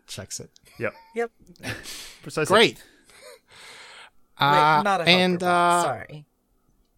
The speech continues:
Speaker 1: oh, okay. Unchecking
Speaker 3: Yes,
Speaker 1: helper bot.
Speaker 3: there we go.
Speaker 2: Uh,
Speaker 1: Okay.
Speaker 2: mm, we're working on that one, you know, helping others. I, you don't have coolant, by the way, do you? Is there any coolant?
Speaker 1: Uh, I think, hang on, hang on.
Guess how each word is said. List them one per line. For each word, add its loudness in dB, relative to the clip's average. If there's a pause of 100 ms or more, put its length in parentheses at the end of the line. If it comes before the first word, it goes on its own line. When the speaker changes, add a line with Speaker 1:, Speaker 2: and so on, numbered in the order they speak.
(160)
Speaker 1:
oh, 2
okay. -2
Unchecking -4
Speaker 3:
Yes, -6
Speaker 1:
helper -6
bot. -10
Speaker 3:
there -10
we -20
go. -20 (420)
Speaker 2:
Uh, 0
Speaker 1:
Okay. -6
Speaker 2:
mm, -14 (380)
we're -2
working -4
on -8
that -10
one, -12
you -12
know, -8
helping -8
others. -14 (500)
I, 0 (100)
you -8
don't 2
have -2
coolant, -4
by -6
the -6
way, -6
do -10
you? -10 (320)
Is -12
there 2
any -6 (100)
coolant? -8
Speaker 1:
Uh, 2
I 0
think, -8 (100)
hang -4
on, -2
hang -4
on. -4